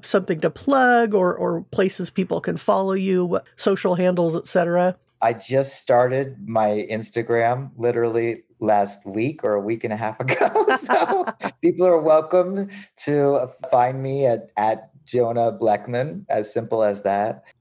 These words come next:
Speaker 2: And certainly a-, able to reach out in any ways, um, otherwise, Facebook, I guess.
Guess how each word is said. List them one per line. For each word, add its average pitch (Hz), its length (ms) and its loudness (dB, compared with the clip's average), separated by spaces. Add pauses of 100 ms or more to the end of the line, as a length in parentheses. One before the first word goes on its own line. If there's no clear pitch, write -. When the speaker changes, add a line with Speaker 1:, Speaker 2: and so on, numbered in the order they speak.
(140)
Speaker 2:
And 101 140 -6
certainly 110 320 -2
a-, 101 200 -2
able 107 180 -4
to 104 100 -2 (200)
reach 101 280 -4
out 101 260 0
in 101 100 -8
any 95 200 -6
ways, 92 680 -4
um, 95 440 -4
otherwise, 95 540 -2
Facebook, 98 640 -6
I - 40 -16
guess. 107 300 -6